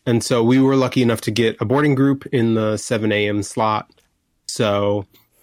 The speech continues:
we already knew before we left for the park that we were gonna be able to get on the ride, provided it didn't break down.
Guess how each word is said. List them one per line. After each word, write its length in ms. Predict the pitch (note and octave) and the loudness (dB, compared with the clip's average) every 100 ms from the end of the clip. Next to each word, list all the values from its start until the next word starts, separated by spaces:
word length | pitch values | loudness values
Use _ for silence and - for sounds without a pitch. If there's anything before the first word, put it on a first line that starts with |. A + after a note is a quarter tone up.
| _ - | _ -6
we 560 | A2 G#2+ G#2 G#2 G#2 - | 0 0 0 -2 -4 0
already 240 | D3 D3+ | 2 2
knew 540 | C#3+ C#3 C3+ C3 B2+ G#2+ _ - | 4 4 4 4 2 -2 _ -6
before 260 | A#2 B2+ | -2 0
we 100 | A#2 | 2
left 240 | A#2 A2 - | 2 0 0
for 80 | |
the 80 | A2 | -2
park 320 | - G#2 G2 G#2 | 0 -2 -2 -4
that 120 | G2 | -2
we 160 | G#2 | -2
were 340 | G#2+ G2+ G2+ G2 - A#2 | -2 -4 -4 -6 -8 -2
gonna 180 | G#2+ G2 | 0 2
be 140 | G#2+ | 0
able 140 | G2+ | 2
to 60 | G#2 | 0
get 120 | G#2+ | 2
on 100 | G#2+ | 2
the 80 | G2+ | 2
ride, 560 | G2+ G2+ G2 G#2 G2 - | 2 2 0 -2 -8 -4
provided 480 | A#2+ A#2 A2 G#2+ | 0 2 2 2
it 80 | G#2+ | 0
didn't 240 | G2+ G2+ G2+ | 2 0 0
break 220 | G2 F#2+ | -2 -4
down. 340 | G2 F#2+ - | -10 -8 -10